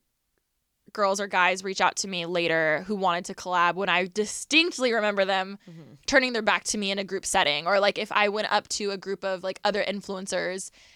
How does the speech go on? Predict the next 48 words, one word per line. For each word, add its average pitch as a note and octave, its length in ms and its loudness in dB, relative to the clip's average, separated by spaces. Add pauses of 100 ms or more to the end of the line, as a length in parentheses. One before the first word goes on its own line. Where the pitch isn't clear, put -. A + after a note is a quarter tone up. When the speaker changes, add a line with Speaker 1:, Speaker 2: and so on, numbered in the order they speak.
(140)
Speaker 1:
and, G3 280 2
like, G3 180 -4
said G3+ 160 0
hi G3 160 0
and F3+ 100 0
introduced G3 320 -6
myself, F#3+ 300 -4
they'd F#3 120 -10
pretend G3 200 -12
to G3+ 40 -6
not A3 200 2
know C#4+ 100 0
me C4 80 -2
or A#3 60 -2
be G#3+ 60 -2
like, G#3+ 160 0
"Oh." A#3 360 0 (220)
Speaker 2:
Mm-hmm. E3+ 240 -16 (200)
Speaker 1:
Oh, - 140 -16
one G3 160 -4
girl E3+ 140 -6
specifically F#3 440 -10
I'm F3 140 -10
thinking F3+ 300 -8
of, F3 200 0
I G#3 120 4
tried A#3 240 -2
to, - 120 -2
I A3 60 4
was A3 80 0
like, A3 200 -4
"Oh, A4 120 4
let A4+ 160 2
me G#4+ 80 -4
make G#4+ 80 -4
conversation G4 580 0
with E4 140 -2
this C4+ 180 -4
girl." G#3+ 260 2
And G3+ 120 -2
she A3 80 -6
was G#3+ 80 -6
just G#3 80 -8
like, G3+ 240 -8
"Hmm." A3+ 260 -12 (1200)
And C#4 140 2
I D#4+ 160 6
was, B4+ 320 0